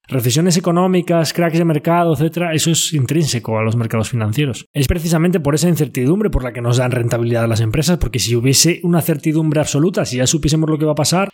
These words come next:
no estaríamos asumiendo ningún riesgo, entonces nadie nos pagaría a cambio de nuestros ahorros. Debemos aprender a convivir con esa incertidumbre y beneficiarnos de ella. Debemos asumir que tarde o temprano vendrá una recesión, tarde o temprano vendrá una caída fuerte del mercado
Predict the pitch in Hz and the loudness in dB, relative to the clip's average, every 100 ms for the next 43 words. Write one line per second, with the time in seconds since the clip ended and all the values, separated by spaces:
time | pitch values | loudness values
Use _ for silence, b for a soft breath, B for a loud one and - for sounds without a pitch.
0 | _ 131 127 139 143 147 143 147 180 143 | _ -2 0 0 2 2 2 2 2 2
1 | 123 127 139 147 165 160 202 180 160 147 | 0 -2 0 2 2 2 0 2 0 2
2 | 160 190 170 - 135 131 202 214 139 131 | 2 2 0 0 0 2 2 0 -2 0
3 | 123 117 117 - 120 113 107 101 - - | 0 0 -2 -2 -2 0 -2 -4 -10 -10
4 | - 120 143 180 156 - 127 123 117 147 | -4 0 2 2 0 -4 -6 -4 -2 0
5 | 160 160 143 135 127 143 220 175 127 120 | 0 0 -2 0 0 2 2 0 -2 0
6 | 135 135 139 127 143 185 175 160 226 - | 0 0 -2 0 0 2 2 0 -4 -4
7 | 127 127 120 107 135 147 120 123 226 180 | -2 0 -2 -2 0 0 2 2 0 -2
8 | - _ _ 117 135 165 160 143 180 165 | -6 _ _ -2 2 2 2 2 0 0
9 | 123 151 160 165 151 147 170 185 120 117 | -2 0 0 0 0 0 0 0 -2 0
10 | 143 151 147 139 131 202 180 120 - 156 | 0 0 0 -2 0 -2 -2 -4 0 0
11 | 156 156 143 143 170 170 120 127 143 143 | 2 0 0 0 0 0 0 0 0 0
12 | 147 147 147 151 147 147 147 180 185 | 0 0 -2 -2 -2 -2 -2 0 0